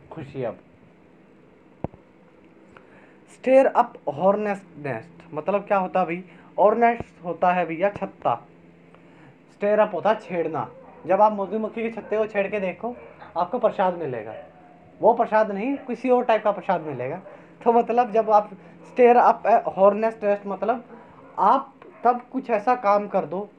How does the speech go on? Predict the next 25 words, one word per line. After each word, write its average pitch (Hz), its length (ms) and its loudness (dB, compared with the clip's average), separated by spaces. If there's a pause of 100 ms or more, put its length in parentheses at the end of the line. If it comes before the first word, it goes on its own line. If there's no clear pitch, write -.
जो 196 100 2
आपके 202 300 2
लिए 226 140 -6
trouble 214 360 2
खड़ी 196 260 -4
कर 160 180 -2
दे। 110 200 -8 (180)
जी 175 220 -4
हाँ, 113 160 -6 (460)
जो 160 140 2
आपके 214 220 2
लिए 247 120 -4
trouble 214 400 2 (320)
खड़ी 202 280 0
कर 175 200 -2
दे, 202 200 -6 (1900)
उसके 226 320 -4
लिए 226 220 -2 (100)
idiom 190 360 -4
बनी 147 240 -2
है 190 220 -6 (380)
stare 214 440 0
up - 240 -2
a 202 120 6 (100)
hornet's 175 580 -4